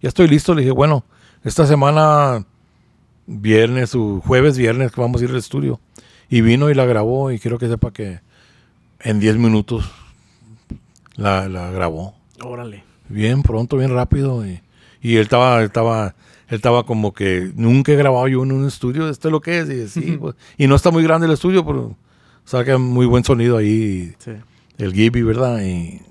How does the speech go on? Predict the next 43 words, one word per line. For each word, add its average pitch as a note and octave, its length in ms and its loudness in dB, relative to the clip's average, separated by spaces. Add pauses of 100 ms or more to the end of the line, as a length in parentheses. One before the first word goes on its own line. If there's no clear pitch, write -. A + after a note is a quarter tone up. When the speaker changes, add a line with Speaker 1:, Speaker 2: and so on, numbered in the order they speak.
(640)
Speaker 1:
y G2 340 -2
ya G2 100 2
entonces A2 360 -2
le A2+ 60 -4
dijo, G#2+ 180 -8
"Pues, - 320 -12 (640)
¿qué - 80 -12
estás D#3 180 -4
haciendo? D#3 280 -2
¿Con C#3+ 100 -6
quién D3 100 -2
estás D3 140 2
cantando?". D3 480 0 (520)
"Pues C3 160 -4
voy C3+ 140 -2
a - 40 -10
comenzar F3+ 340 -2
mi F3+ 100 2
grupo, D#3+ 380 2
yo D3 100 0
creo". F3 320 -2
Digo, F3+ 240 -4
le A#2+ 120 -12
dije, A#2 100 -4
"Pues G2+ 200 -10
es G2 220 -16
muy B2+ 180 -4
difícil". D3 560 0 (380)
Dijo, A2+ 220 4
"Sí, D3 280 4
me C#3+ 100 0
estoy C#3+ 140 0
dando D3+ 200 2
cuenta C#3 260 0
que C#3 80 0
es B2+ 100 0
bien D#3 220 2
difícil, D3+ 480 -2
¿verdad?". D3 320 0 (140)
Speaker 2:
Claro. A2 240 -16
Speaker 1:
Le B2 80 -2
dije, A#2 100 2
"Pues, - 340 -4